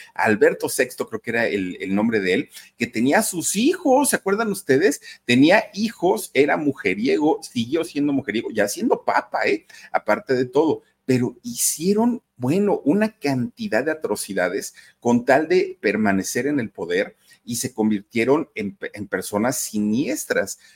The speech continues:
Maquiavelo vive toda esta situación y por eso es que escribe el libro de El Príncipe, pero a final de cuentas, fíjense lo que son las cosas, no es que él haya sido tan, tan, tan malo. Ah,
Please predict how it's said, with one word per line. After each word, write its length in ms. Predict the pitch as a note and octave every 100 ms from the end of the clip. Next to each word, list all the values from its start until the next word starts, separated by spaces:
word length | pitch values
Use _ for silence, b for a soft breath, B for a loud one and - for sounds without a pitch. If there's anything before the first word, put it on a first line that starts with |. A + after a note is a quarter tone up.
| b
Maquiavelo 720 | G#2 G2+ G#2+ G#2+ C3 D3 -
vive 400 | A#2+ C3+ G#3+ D#3+
toda 300 | - B2 A#2
esta 240 | G#2 - A2
situación 640 | - - F2 - G#2 -
y 80 | -
por 180 | - F2+
eso 160 | -
es 120 | G#2+
que 80 | -
escribe 500 | A2+ - A2+ G2 F2+ B B B
el 180 | B2+ A#2+
libro 360 | F#2 F#2 G2 -
de 260 | G2 G2 -
El 160 | G2+
Príncipe, 460 | - C4+ G4 F4 E3+
pero 160 | D3+
a 40 | D3+
final 280 | F3 G3+ A#3+
de 80 |
cuentas, 460 | - E3 D3 G#3 -
fíjense 320 | - D#3 F#3 C#3+
lo 120 | A2
que 100 | G2+
son 160 | B2+
las 140 | C#3+ C3+
cosas, 400 | E3 F#3+ G#2 b b b
no 320 | B2 D3 F#3 F3+
es 220 | G#3 -
que 180 | D3+ E3+
él 140 | F#3+
haya 160 | F#3+ E3+
sido 400 | D3 D3 - -
tan, 280 | B2 C#3 C#3+
tan, 240 | C3+ C#3
tan 280 | - A#2+ C#3
malo. 360 | D3+ D#3+ - -
Ah, 440 | B2 D#3 F#3+ D#3+